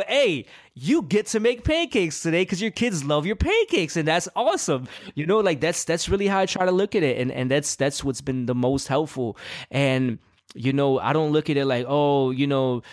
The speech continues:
you just got home, you're exhausted, all you wanna do is take a shower and lay down, but your kids need this, that, and the third."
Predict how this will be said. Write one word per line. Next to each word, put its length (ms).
you 200
just 500
got 240
home, 580
you're 160
exhausted, 640
all 140
you 100
wanna 160
do 120
is 100
take 160
a 60
shower 360
and 120
lay 120
down, 520
but 180
your 60
kids 280
need 200
this, 220
that, 100
and 100
the 60
third." 480